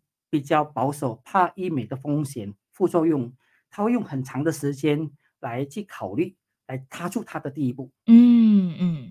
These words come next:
Speaker 1: 同时，我们医生也分为三大派，有激进派的医生，就是说
Speaker 2: 是。
Speaker 1: 整形医生。比如说，你可以做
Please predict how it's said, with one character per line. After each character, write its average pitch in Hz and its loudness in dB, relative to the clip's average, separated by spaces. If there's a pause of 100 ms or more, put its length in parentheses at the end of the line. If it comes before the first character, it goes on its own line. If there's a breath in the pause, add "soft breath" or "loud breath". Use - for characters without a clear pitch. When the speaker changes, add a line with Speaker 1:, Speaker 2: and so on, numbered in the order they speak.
Speaker 1:
同 208 4
时， 277 0
我 190 4
们 190 2
医 226 0
生 214 2
也 143 4
分 156 0
为 151 -2
三 156 2
大 165 4
派， 151 -4
有 123 -6
激 131 -10
进 165 -8
派 165 -10
的 156 -8
医 127 -6
生， 123 -10
就 - -12
是 165 -10
说 185 -2
Speaker 2:
是。 147 -8
Speaker 1:
整 131 -6
形 135 -2
医 - 2
生。 131 -6 (440)
比 160 -4
如 156 -2
说， 160 0
你 135 -2
可 143 -8
以 147 -4
做 190 -2